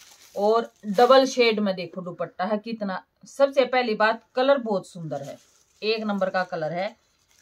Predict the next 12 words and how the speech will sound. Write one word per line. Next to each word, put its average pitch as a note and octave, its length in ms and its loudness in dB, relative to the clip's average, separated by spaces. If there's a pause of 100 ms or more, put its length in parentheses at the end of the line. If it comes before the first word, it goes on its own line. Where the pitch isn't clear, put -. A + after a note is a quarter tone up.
(260)
और B3+ 260 2
इसका C4+ 400 0
rate A#3 300 0
है A#3+ 340 0 (240)
पच्चीस G#3 400 -6
सौ। D#3 160 -10 (560)
इसमें A#3+ 320 0
कोई D4 260 10
कलर D4 260 6
ऑप्शन B3+ 480 4
नहीं C4+ 220 0
है। C4 360 4